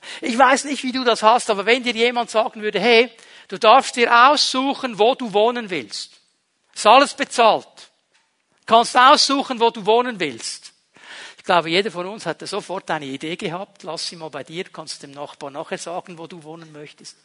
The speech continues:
Was hat Gott gesagt? Der höchste Herrscher des Universums, der alles gemacht hat, alles geschaffen hat, das, was wir sehen, das, was wir nicht sehen. Der von sich sagt, „Mir gehört alles, die ganze Erde gehört mir,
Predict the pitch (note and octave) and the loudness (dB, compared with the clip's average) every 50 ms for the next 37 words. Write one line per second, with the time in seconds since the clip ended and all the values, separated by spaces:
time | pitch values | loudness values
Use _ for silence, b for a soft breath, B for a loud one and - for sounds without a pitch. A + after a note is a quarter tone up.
0 | B B B B B B B B B B B - F#3 A3+ - C4 A3+ - - D#4+ | B B B B B B B B B B B 0 0 2 2 0 -2 -4 -4 -6
1 | C4 - - A#3+ - A3+ D#3 - _ _ _ _ _ _ _ _ _ _ _ _ | -6 -6 -8 -12 -10 -10 -12 -14 _ _ _ _ _ _ _ _ _ _ _ _
2 | _ _ _ _ _ _ _ _ _ _ _ _ _ _ _ _ _ - - _ | _ _ _ _ _ _ _ _ _ _ _ _ _ _ _ _ _ -20 -20 _
3 | _ - D#3+ D3+ G3+ B3 D4 - - - D4 A3 A3+ A#3+ C4+ C4+ - - C#4+ A#3 | _ -6 -2 2 2 2 2 2 -2 -2 0 0 2 2 0 -2 -4 -10 -12 -14
4 | G3 A3+ A3+ G#3 F3 F3+ G#3 G#3+ - - _ - - B B B B - A3 A3 | -14 -14 -14 -16 -14 -16 -16 -16 -18 -20 _ -20 -20 B B B B 2 4 6
5 | A#3+ B3 C#4+ E4+ E4 B3+ - - C#4+ B3+ B3+ C#4 C#4+ - - - B3+ C4 C#4+ C#4+ | 8 8 8 6 4 2 0 0 0 4 4 4 4 2 0 -2 0 0 0 0
6 | - - A3 C4 D4+ E4 - - - D4 - B3+ A#3+ C4 B3 - - C4+ A3+ A#3+ | 0 2 4 4 4 2 0 -4 -6 -6 -4 -2 -2 -2 -4 -6 -8 -4 -2 -2
7 | C#4 - - B B B - A#3 A#3+ - A#3 F#3 - A3+ G#3+ D#3+ - G#3 C4 D4+ | -2 -2 -4 B B B -2 -2 -2 -2 -4 -8 -8 -8 -6 -4 -2 -2 0 -2
8 | D#4 C4+ - - - A#3+ F#3 F3 G#3 A3 G#3+ A#3 A3+ - - D#3 A#2+ G#2 _ _ | -2 -4 -6 -10 -10 -10 -12 -10 -10 -10 -10 -10 -10 -12 -12 -14 -16 -18 _ _
9 | _ _ _ _ _ _ _ _ _ _ _ B B B B B - A#3+ B3 - | _ _ _ _ _ _ _ _ _ _ _ B B B B B 0 2 2 2
10 | B3+ B3+ A#3 - C4 C#4 - - - A#3+ A#3+ C4 C4+ - - A#3 B3 C4 B3 - | 2 0 0 0 -2 -2 -2 0 2 2 2 2 2 -2 -6 -8 -6 -4 -2 -2
11 | A3+ F#3+ G#3+ G#3+ G#3+ - - G3+ F3 G3+ A3+ D#4 D#4 - - G3 - G#3 A3+ A3 | 0 2 2 2 2 0 -2 0 0 2 2 0 -4 -8 -8 -4 -2 -2 -2 -2
12 | - - F#3 G3 A3+ B3 C4+ A#3 B3+ G#3+ A3+ A#3+ B3 A#3+ A#3 B3 C4 C4+ | -2 -4 -2 -2 -2 -2 -4 -6 -8 -6 -6 -8 -8 -10 -8 -8 -8 -8